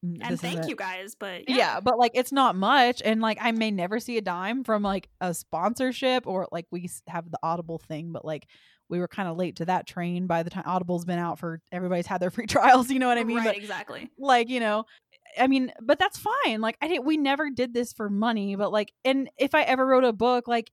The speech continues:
Speaker 1: if I, even if I self-publish it, if, like, anyone read it, then I'd be happy. And that's kinda what we did with this podcast. Like,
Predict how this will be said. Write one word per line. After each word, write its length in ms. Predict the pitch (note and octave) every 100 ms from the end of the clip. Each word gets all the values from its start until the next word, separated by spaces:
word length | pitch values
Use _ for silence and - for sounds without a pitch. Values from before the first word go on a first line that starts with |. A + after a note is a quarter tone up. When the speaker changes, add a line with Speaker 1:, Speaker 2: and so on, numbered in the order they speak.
| -
Speaker 1:
if 200 | - A#3
I, 100 | B3
even 300 | A#3+ C4 B3
if 100 | B3
I 80 | A3+
self-publish 680 | A#3 A3 - A3 B3 A#3+
it, 120 | G#3+ -
if, 140 | A3
like, 180 | A3+ - _
anyone 520 | A#3 A3+ A#3 A3 G#3
read 220 | F3 F3+ A3
it, 160 | B3
then 140 | G3+ G3
I'd 180 | G3
be 120 | F#3+ F#3
happy. 420 | F3+ E3 F3+ F3+
And 100 | A3
that's 140 | B3
kinda 240 | - D4+ C4
what 120 | A3+
we 120 | A3+
did 80 | G#3+
with 120 | G#3
this 120 | E3+
podcast. 560 | - F#3+ F3 E3 C#3 -
Like, 160 | E3+